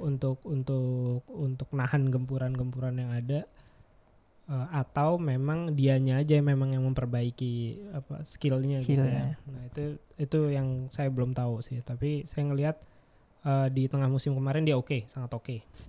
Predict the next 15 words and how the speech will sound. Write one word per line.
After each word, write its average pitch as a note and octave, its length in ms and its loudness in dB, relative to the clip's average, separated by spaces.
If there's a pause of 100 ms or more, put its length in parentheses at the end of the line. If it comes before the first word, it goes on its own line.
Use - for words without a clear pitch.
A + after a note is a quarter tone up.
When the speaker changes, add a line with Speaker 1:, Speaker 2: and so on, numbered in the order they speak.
(960)
Speaker 1:
Kalau C#3 220 6
misalnya C#3 240 2
Koko C3+ 240 0
Ari B2 300 0
sih F3+ 140 -2
ngelihatnya E3 680 2 (560)
lebih C3+ 300 2
ke - 120 -4
arah, C3+ 560 2 (220)
eh, C3 680 2 (1300)
apa C#3 160 -6
ya, C3+ 80 2
ini, D3 240 2
ini D3+ 100 2
anak C3+ 220 0